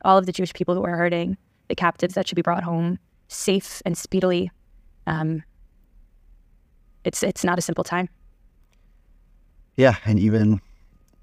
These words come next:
Speaker 2: now that we've found some words, the idea that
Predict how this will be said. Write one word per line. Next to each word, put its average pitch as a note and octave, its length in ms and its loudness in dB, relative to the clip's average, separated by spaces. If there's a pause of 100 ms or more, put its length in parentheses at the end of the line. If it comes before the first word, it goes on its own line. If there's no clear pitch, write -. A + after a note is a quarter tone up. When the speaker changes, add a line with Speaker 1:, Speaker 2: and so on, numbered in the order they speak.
(920)
Speaker 2:
now G#2+ 180 4
that G2+ 80 2
we've G#2 240 0 (120)
found G#2 220 2
some G2+ 180 0
words, G2+ 300 0
the F#2+ 180 -2 (1300)
idea G2+ 300 2
that G2 180 -2